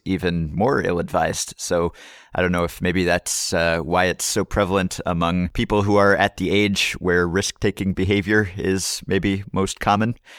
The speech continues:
So anyway, I, if, if trampolining is, is your thing, maybe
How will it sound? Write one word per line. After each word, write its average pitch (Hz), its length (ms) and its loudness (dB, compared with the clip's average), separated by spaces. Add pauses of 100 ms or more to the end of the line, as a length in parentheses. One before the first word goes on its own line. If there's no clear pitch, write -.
(160)
So 101 420 0 (480)
anyway, 92 400 2 (240)
I, 87 80 -2
if, 85 360 -6
if - 380 -4 (260)
trampolining 104 640 2
is, 92 340 -2
is 85 260 -2
your 92 180 2
thing, 85 600 -2 (100)
maybe 85 360 -2